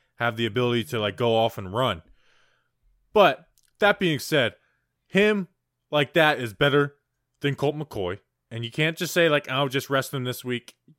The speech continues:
You know, you know, we only were trying to win one or two, 'cause now we're in second place. So we couldn't just throw,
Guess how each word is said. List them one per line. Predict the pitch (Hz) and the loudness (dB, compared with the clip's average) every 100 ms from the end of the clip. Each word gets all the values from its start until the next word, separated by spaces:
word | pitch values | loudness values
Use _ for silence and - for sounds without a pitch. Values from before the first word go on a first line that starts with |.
| _ | _
You | 127 | -4
know, | 110 104 101 - | -2 -2 -6 -14
you | 120 113 | -10 -8
know, | |
we | 107 113 117 | -4 0 2
only | 120 | 0
were | 117 | 0
trying | 127 | -2
to | 113 | -2
win | 113 | -2
one | 110 | -4
or | 107 | -2
two, | 156 101 | -2 -4
'cause | 110 | -6
now | 120 147 160 | -2 0 2
we're | 160 | 0
in | |
second | - 127 120 | -2 -4 -4
place. | 160 113 | -4 -4
So | 110 | -4
we | |
couldn't | 123 175 175 | -6 -6 -4
just | 151 135 | -6 -8
throw, | 131 135 135 | -2 2 2